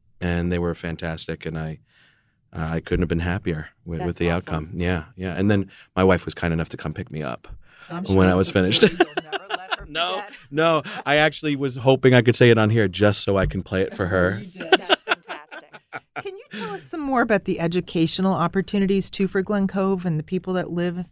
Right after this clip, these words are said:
Speaker 3: in Glen Cove and the surrounding areas? I know you're doing lots of great things there,
Speaker 2: So
Speaker 3: too.
Speaker 2: what we, what we've tried to do is pare down to provide opportunities for education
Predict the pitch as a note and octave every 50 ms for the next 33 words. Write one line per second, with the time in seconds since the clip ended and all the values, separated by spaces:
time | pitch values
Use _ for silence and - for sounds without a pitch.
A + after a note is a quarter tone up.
0 | - F3+ E3+ E3 F3 F#3 E3+ E3 - - E3+ D#3+ E3 F3+ F3 E3+ D#3 - - D#3
1 | D#3+ D#3+ D#3+ D#3+ E3 D#3 D3+ D3+ D3 D3+ D#3+ E3 D#3 - D3 D#3 D#3+ E3+ F3+ F#3
2 | F3+ D#3 E3+ D#3+ D#3 C#3+ C#3 C3+ C3+ C3 - - - - C3+ C#3+ C3+ - - C#3+
3 | C#3 C3 - - C3 C3+ C3+ C#3 - - C4 B3 F3+ D#3+ C3+ B2+ D4+ D4+ - -
4 | A#3+ B3+ - - A3+ C4 C#4+ C4+ - _ _ _ _ _ _ _ _ _ - -
5 | - B3 G3+ G3 G3+ G3+ - - E3+ D#3+ - F3 F3 E3+ D#3+ E3 - - - E3+
6 | E3+ E3 D#3+ D#3 - - - - _ _ _ - - - G#3 G3+ G#3 G3+ G#3 F#3+
7 | F#3 E3+ E3 E3+ E3 - - - E3+ D#3+ D#3+ D#3 D#3 D#3 D#3+ D3+ - - _ _
8 | _ - - D#3+ D#3+ E3+ F3 F#3 F#3 - - F3+ F3+ - F3 - - F3 E3+ E3
9 | D#3+ - - D#3+ D#3+ - D#3 - - D#3+ - D#3 - - D#3 D3+ D#3 D3+ -